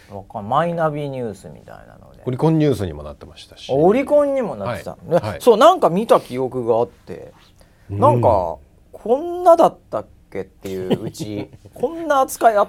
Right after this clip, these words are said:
Speaker 1: たっけ？」っていう。すごいですね、もう最近ね。
Speaker 2: いやー、すごいですよ、もうそれ。
Speaker 1: なんかやったら、その発売の動画までなんかニュースになっちゃうみたいな。
Speaker 2: うん。もう、囲み取材ってやつです。
Speaker 1: あ、囲み取材ですか。あ、
Speaker 2: はい。
Speaker 1: 何、村Pはやっぱ現地に。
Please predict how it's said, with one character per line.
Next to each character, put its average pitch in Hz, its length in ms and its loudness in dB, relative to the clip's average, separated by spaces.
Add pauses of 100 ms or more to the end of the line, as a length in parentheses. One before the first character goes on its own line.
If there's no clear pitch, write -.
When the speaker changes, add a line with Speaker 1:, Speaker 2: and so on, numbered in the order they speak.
Speaker 1:
た 120 80 0
っ - 80 -6
け？」 - 180 -10
っ - 20 -10
て - 180 -16
い 85 240 -8
う。 80 80 -12 (800)
す - 380 -10
ご 370 140 6
い 381 60 6
で 165 100 2
す 135 80 -10
ね、 196 160 -2
も 92 160 -8
う - 20 -14
最 90 180 -8
近 90 80 -6
ね。 92 180 -6
Speaker 2:
い - 20 -6
や 95 80 -4 (240)
ー、 90 40 -10
す - 140 -16
ご 110 220 -6
い - 20 -4
で 92 100 -4
す - 140 -14
よ、 82 120 -6
も 85 400 -8
う - 20 -20
そ 160 80 -4
れ。 196 80 2
Speaker 1:
な 185 60 -2
ん - 20 0
か 135 80 6
や 110 60 6
っ - 20 -8
た - 140 -2
ら、 101 100 -2
そ 185 160 -6
の 226 260 -2 (260)
発 190 300 -4
売 277 240 2
の 247 120 0
動 208 220 -4
画 185 140 0
ま 165 140 -2
で 101 80 -6
な 80 80 -10
ん 78 100 -16
か - 80 -12
ニ 82 120 -16
ュ 82 40 -18
ー - 20 -20
ス - 100 -20
に - 60 -20
な - 60 -20
っ - 140 -20
ち - 80 -20
ゃ - 20 -20
う - 100 -20
み - 60 -20
た - 80 -20
い - 40 -20
な。 - 120 -20
Speaker 2:
う 95 60 -10
ん。 113 160 -4
も 117 460 -2 (120)
う、 - 40 -20 (280)
囲 165 40 0
み 165 100 0
取 147 200 -4
材 76 160 -2
っ - 40 -18
て - 200 -18
や 71 120 -12
つ - 200 -20 (400)
で - 120 -14
す。 - 120 -14
Speaker 1:
あ、 101 140 -12 (180)
囲 214 40 -8
み 208 180 -8
取 196 220 -8
材 120 240 -2
で 98 100 -10
す - 100 -20
か。 135 300 0
あ、 - 80 -8
Speaker 2:
は - 40 -6
い。 - 20 -8
Speaker 1:
何、 233 180 -4
村 262 240 2
P 262 160 0
は 226 400 8
や 214 60 0
っ - 20 0
ぱ 175 80 0
現 165 320 0
地 120 100 -8
に。 95 120 -10